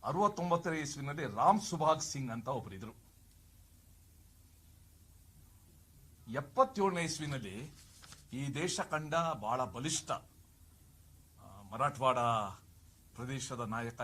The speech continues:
ಯಶವಂತರಾವ್ ಬಲವಂತರಾವ್ ಚವಾಣ್ ಅಂತ, ವೈ ಬಿ ಚವಾಣ್ ಅಂತ, ಅವರು ನಮ್ಮ ದೇಶದ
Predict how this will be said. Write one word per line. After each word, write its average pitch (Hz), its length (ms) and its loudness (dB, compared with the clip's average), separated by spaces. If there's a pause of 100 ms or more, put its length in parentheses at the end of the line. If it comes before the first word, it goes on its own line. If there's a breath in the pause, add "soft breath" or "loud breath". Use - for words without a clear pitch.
(140)
ಯಶವಂತರಾವ್ 143 720 -4
ಬಲವಂತರಾವ್ 123 680 -4
ಚವಾಣ್ 113 340 -2
ಅಂತ, 80 180 -18 (220)
ವೈ 139 180 -4
ಬಿ 147 200 -6
ಚವಾಣ್ 113 400 -4
ಅಂತ, 87 180 -14 (1300)
ಅವರು 113 180 -8
ನಮ್ಮ 120 200 -4
ದೇಶದ 131 300 -4